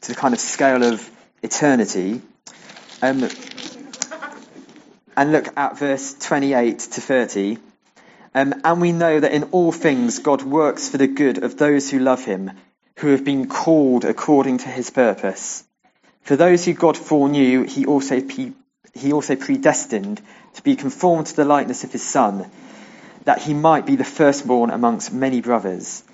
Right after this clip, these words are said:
And those he predestined, he also called. Those he called, he also justified. Those he justified, he also glorified." So in God's sovereign work of salvation in each of our lives,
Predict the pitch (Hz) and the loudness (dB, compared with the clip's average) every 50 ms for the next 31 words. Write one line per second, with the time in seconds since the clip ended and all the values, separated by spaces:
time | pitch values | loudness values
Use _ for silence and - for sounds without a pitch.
0 | _ _ _ _ _ _ 120 120 120 147 180 175 170 170 175 165 156 - - 135 | _ _ _ _ _ _ 0 2 4 4 4 4 4 2 0 -4 -4 -2 -4 -4
1 | - 156 151 147 - - - 143 156 175 185 180 - - - 147 139 - 135 127 | 0 0 0 0 -2 -2 -2 -2 0 0 -2 -4 -6 -10 -6 -6 -2 0 0 0
2 | - - 131 117 113 - - 143 147 151 165 180 196 185 - - - _ _ _ | 0 0 0 -2 -2 0 0 2 2 4 4 2 2 -2 -8 -16 -20 _ _ _
3 | _ _ _ _ _ - 156 156 160 151 - 156 151 151 - - 170 160 143 131 | _ _ _ _ _ 0 2 2 2 0 -2 -6 -6 -6 -2 0 2 4 4 4
4 | 139 156 160 156 - - - - - - 147 143 143 151 143 - - 131 123 - | 4 2 0 -2 -10 -18 -20 -20 -8 -2 0 2 2 0 0 0 -2 -2 -2 2
5 | - 160 - - - - - - - 113 104 104 110 117 127 131 - - _ _ | 0 0 0 0 -6 -8 -10 -4 0 0 2 2 2 0 0 -2 -6 -12 _ _
6 | _ _ _ _ _ _ _ _ 151 165 160 156 151 160 160 139 - 151 143 - | _ _ _ _ _ _ _ _ 2 4 4 4 2 -2 -6 -2 -2 -4 -4 -4
7 | - - - - 123 113 107 101 101 101 - - - - - - - 139 127 - | -12 -16 -4 0 2 2 2 2 0 -4 -8 -16 -20 -20 -20 -8 -6 -6 0 2
8 | 147 139 143 - - 135 120 110 - - 135 135 131 127 120 - - 95 90 87 | 2 2 2 0 0 0 0 0 0 2 4 4 4 4 2 0 -4 -4 -4 -4
9 | 82 87 - - _ _ _ _ _ _ _ _ _ - - - - - - - | -6 -8 -10 -14 _ _ _ _ _ _ _ _ _ -20 -20 -20 -20 -20 -20 -20
10 | _ _ - - - - - 185 170 151 202 202 196 180 - - 208 196 165 - | _ _ -20 -16 -12 -2 0 0 2 4 2 2 2 0 0 0 0 0 0 0
11 | - - - - 202 190 170 - 160 180 170 160 156 143 151 165 160 147 117 101 | -4 -6 -2 0 0 0 0 -2 -4 -4 -4 -4 -4 0 0 2 4 4 2 2
12 | - - - - - 127 - - - - 143 135 127 113 147 139 135 117 - - | -2 -4 -10 -10 -10 -10 -10 -8 -2 0 2 2 2 0 0 0 0 0 -2 -2
13 | 135 117 107 107 104 - - - 127 127 - - 170 151 - - - 101 - 131 | -2 -2 -4 -4 -6 -6 -4 -4 -4 -2 0 0 -2 -2 -2 -4 -6 0 2 2
14 | 123 120 127 131 110 107 95 85 87 90 90 - - | 2 4 4 2 2 2 0 -2 -6 -10 -12 -14 -16